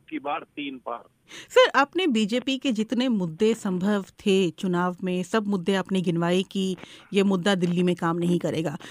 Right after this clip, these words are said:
Speaker 2: लेकिन अब बीजेपी के पास कौन सा वादा रह गया है जिसे लेकर वो जनता के पास जाएगी?
Speaker 1: मैं, देखिए, मैं ज्यादा critical नहीं साउंड करना चाहता भारतीय जनता पार्टी के लिए, लेकिन भारतीय जनता पार्टी के पास कोई ऐसा चेहरा नहीं है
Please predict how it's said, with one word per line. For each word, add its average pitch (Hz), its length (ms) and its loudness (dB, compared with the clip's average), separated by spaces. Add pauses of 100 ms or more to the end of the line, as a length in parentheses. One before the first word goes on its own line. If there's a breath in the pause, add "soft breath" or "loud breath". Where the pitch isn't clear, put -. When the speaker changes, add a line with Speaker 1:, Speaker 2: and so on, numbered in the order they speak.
(140 loud breath)
Speaker 2:
लेकिन 311 300 4
अब 294 200 6
बीजेपी 214 600 4
के 277 200 2
पास 202 520 2 (280)
कौन 320 380 10
सा 285 180 4
वादा 233 280 6
रह 220 180 4
गया 220 200 4
है 247 240 4
जिसे 240 260 0
लेकर 226 260 4
वो 247 120 4
जनता 220 300 4
के 330 100 -2
पास 196 260 0
जाएगी? - 380 -6 (260)
Speaker 1:
मैं, 160 100 -8
देखिए, 170 260 -4
मैं 175 140 -2
ज्यादा 147 360 0
critical 156 540 -12
नहीं 170 120 -4
साउंड 135 380 -8
करना 131 260 -10
चाहता 127 320 -8
भारतीय - 460 -12
जनता - 320 -16
पार्टी 117 240 -4
के 117 120 -14
लिए, 113 280 -14 (240)
लेकिन 160 220 2
भारतीय 147 360 0
जनता 151 240 -8
पार्टी 139 340 -4
के 143 100 -12
पास 135 260 -6
कोई 139 240 -12
ऐसा 135 300 -10
चेहरा 127 400 -10
नहीं 117 180 -14
है 127 180 -14